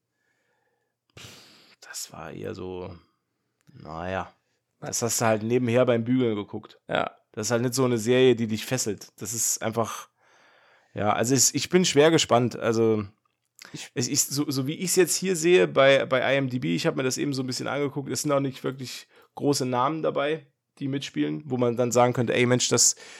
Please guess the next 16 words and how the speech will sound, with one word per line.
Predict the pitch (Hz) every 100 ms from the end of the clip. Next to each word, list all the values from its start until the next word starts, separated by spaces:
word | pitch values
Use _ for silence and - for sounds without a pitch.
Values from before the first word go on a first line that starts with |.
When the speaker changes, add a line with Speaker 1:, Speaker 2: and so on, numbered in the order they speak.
| - _ 156
Speaker 1:
wird | 135
das | 127 -
Zugpferd | - 156 - 143 131
der | 117
Serie. | 120 139 170 165
Speaker 2:
Ja, | 170 151 135 156 147
wobei | 147 131 _ _ 131 123 135
ja | 156 160 151 135 135 143 -
auch | 127 135 139
beim | - 127 127
Herr | 127
der | 123 123
Ringe-Film | 143 160 160 147 139
zum | 139
Beispiel, | 131 117 120 - 127 127 127 -
äh, | 123 117 113 117 117 113